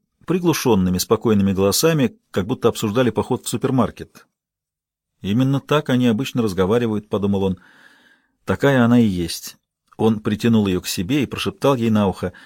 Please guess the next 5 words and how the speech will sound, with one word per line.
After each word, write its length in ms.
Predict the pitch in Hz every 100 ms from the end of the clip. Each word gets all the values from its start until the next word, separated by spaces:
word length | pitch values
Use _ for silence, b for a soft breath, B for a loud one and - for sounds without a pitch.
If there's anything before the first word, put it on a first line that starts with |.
| b b b b b _ _ _ _ _
"Я 180 | 85 95
собирался 560 | - 98 110 131 -
сохранить 520 | - 104 104 110 156 -
тебя, 260 | 131 92
Ракель. 440 | 95 - 82 76